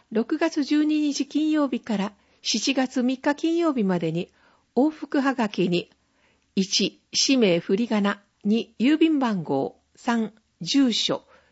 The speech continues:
四、電話番号、五、携帯電話番号、六、作業場所、七、希望時期、八、過去の実績の有無、九、末の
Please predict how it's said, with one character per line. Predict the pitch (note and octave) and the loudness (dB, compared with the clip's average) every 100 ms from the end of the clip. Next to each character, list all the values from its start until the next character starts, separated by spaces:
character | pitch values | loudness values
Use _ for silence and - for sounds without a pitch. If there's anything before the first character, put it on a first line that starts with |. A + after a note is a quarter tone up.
| _ _ | _ _
四、 | G#3 G#3 D#3+ _ _ _ | 0 2 0 _ _ _
電 | - B3+ | -2 0
話 | C#4+ C4+ | 0 0
番 | B3+ G#3+ | 0 -2
号、 | D#3+ C#3+ - _ _ _ _ G#3 | -2 -4 -4 _ _ _ _ -4
五、 | G#3+ - _ _ - | -2 -2 _ _ -6
携 | C4 C#4 | -4 -4
帯 | B3+ A#3+ | -4 -2
電 | G#3 G#3 | -2 -2
話 | G3+ | -4
番 | F#3+ F3 | -6 -8
号、 | D3 C#3 C#3+ - _ _ _ _ - | -8 -8 -8 -12 _ _ _ _ -4
六、 | F#3+ G3 - G3 - _ | -4 -2 -2 -4 -6 _
作 | - G#3+ G3+ | -6 -2 0
業 | B3 A#3+ | 2 2
場 | G#3+ G3 | 0 -4
所、 | - - - _ _ _ _ - | -4 -6 -8 _ _ _ _ -2
七、 | G3+ F3+ D3+ - _ _ _ _ | 0 2 -2 -6 _ _ _ _
希 | - A3+ | -2 0
望 | G#3+ D4 C4+ | 2 2 2
時 | A#3 A3 | -2 -6
期、 | - F3+ - _ _ _ _ | -6 -8 -10 _ _ _ _
八、 | - G3+ G3+ - - _ _ - | -6 -6 -4 -6 -6 _ _ -6
過 | D#4+ | -4
去 | D#4+ C4 | 0 0
の | G#3 | 0
実 | F3+ G#3 - D4+ | -2 -4 -4 -2
績 | C4+ | 0
の | B3+ - - | 0 -2 -4
有 | F3 | -4
無、 | D3+ - _ _ _ _ _ _ | -4 -8 _ _ _ _ _ _
九、 | - A#3 G3 - _ _ _ _ | -4 0 0 -2 _ _ _ _
末 | A3 D#4 D#4+ G#3+ | -2 0 0 -2
の | D#3 C3+ | -2 -6